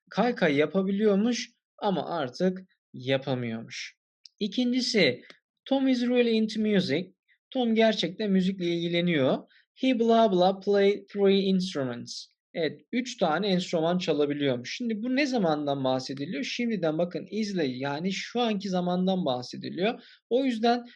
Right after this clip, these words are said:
şu anda da üç tane enstrüman çalabiliyor dememiz lazım. Bunu da neyle diyeceğiz? Sizlerin de tahmin edebileceği gibi can'le diyoruz arkadaşlar.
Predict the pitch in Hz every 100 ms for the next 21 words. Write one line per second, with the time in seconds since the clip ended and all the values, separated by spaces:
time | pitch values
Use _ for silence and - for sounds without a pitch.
0 | - - 247 208 185 196 196 220 - 196
1 | 165 160 180 196 196 214 190 185 180 190
2 | 202 196 143 131 127 127 131 123 143 214
3 | 202 196 190 165 135 175 202 139 131 127
4 | 147 226 226 - _ _ _ - - 160
5 | 170 135 127 156 156 131 131 147 160 170
6 | 170 185 185 185 185 190 190 - 190 143
7 | 135 123 120 120 117 117 - 123 127 -
8 | - - -